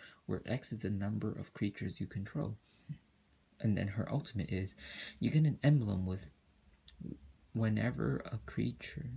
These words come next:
you get an emblem with whenever a creature enters the battlefield under your control, you may draw a card. Wow, that's great. Okay,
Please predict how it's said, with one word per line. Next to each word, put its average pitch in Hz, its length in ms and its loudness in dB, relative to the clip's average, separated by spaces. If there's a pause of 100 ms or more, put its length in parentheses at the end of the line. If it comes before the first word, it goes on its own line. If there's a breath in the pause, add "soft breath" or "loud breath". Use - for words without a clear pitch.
you 143 140 4
get 143 380 4
an 110 220 6
emblem 117 420 2
with 98 180 -2
whenever 117 320 2
a 117 60 0
creature 113 360 -2
enters 110 280 -2
the - 80 -6
battlefield - 440 -4
under 101 200 -2
your 101 200 -2
control, - 540 -6 (280 loud breath)
you 107 80 2
may 104 100 4
draw 110 240 2
a 113 60 0
card. - 460 -8 (140)
Wow, 113 300 -6 (180)
that's - 180 -4
great. - 380 -2 (1700 loud breath)
Okay, - 220 0